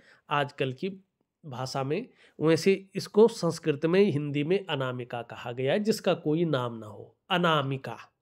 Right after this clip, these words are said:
ठीक है ना? तो ये इस तरफ झुकी हुई है, इसका मतलब क्या है? धन कमाने की ललक बहुत ज़्यादा है और रहेगी। लेकिन सबसे बड़ी बात क्या है?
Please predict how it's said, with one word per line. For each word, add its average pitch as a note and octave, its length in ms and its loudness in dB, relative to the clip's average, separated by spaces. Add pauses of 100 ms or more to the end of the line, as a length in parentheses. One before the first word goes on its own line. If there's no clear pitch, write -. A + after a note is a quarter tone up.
(460)
ठीक A3 180 -4
है G#3 60 0
ना? C4+ 100 -4 (640)
तो B3 100 6
ये E3 360 6
इस A#3+ 260 0
तरफ G#3 180 2
झुकी E3+ 320 2
हुई G3 280 4
है, F3+ 160 4
इसका - 340 0
मतलब D3+ 380 0
क्या C#3+ 180 0
है? D3 260 -6 (480)
धन C3 480 2
कमाने F3 600 6
की F3 180 -2
ललक D#3+ 380 4
बहुत C#3 420 -2
ज़्यादा B2+ 540 0
है F3 420 0 (240)
और C#3 180 0
रहेगी। A#2 540 -10 (600)
लेकिन F#3 360 2
सबसे A3 380 2
बड़ी D#3+ 220 4
बात D3 260 4
क्या C3+ 180 0
है? D#3 220 -4